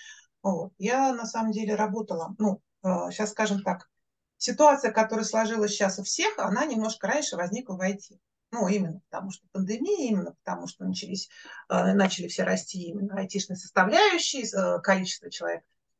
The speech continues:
М, не, не закрывался спрос, э, соответственно,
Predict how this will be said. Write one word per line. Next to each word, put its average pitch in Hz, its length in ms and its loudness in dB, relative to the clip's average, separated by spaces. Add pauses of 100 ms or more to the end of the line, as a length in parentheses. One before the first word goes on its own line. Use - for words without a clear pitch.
(140)
М, 196 180 -2 (180)
не, 233 680 -2
не 277 140 4
закрывался 285 600 2
спрос, - 460 -4
э, 90 200 -6
соответственно, 180 600 -8